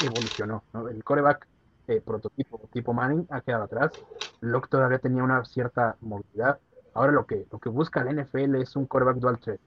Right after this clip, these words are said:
¿no? Que te pueda hacer añicos pasando o que te pueda hacer añicos por tierra. Y Richardson cumple el, cumple el esquema, cumple el, el prototipo de este nuevo quarterback que busca la N F L. Nuestros dos últimos grandes quarterbacks los aventamos al ruedo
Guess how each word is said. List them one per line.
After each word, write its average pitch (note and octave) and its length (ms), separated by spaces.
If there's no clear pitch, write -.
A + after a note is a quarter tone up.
¿no? A#2 140
Que A#2+ 80
te A2 120
pueda C3+ 200
hacer C3 180
añicos A#2+ 400
pasando F#3 480
o F#3 140
que A#2 80
te A2+ 120
pueda B2+ 180
hacer C3 120
añicos B2+ 340
por G#2+ 200
tierra. G#2 280
Y B2 80
Richardson B2+ 420
cumple C3+ 420
el, G#2 160
cumple C3+ 360
el A#2+ 80
esquema, A#2+ 420
cumple C3 320
el, A2+ 280
el A#2+ 80
prototipo B2+ 580
de A#2+ 80
este B2+ 160
nuevo A#2+ 240
quarterback A#2+ 380
que A2+ 100
busca A#2 240
la A2 80
N A2 140
F A2 260
L. G2+ 100
Nuestros C#3 420
dos - 320
últimos E3 420
grandes C3+ 280
quarterbacks D3 420
los A#2 220
aventamos B2 400
al G#2 100
ruedo D#3 380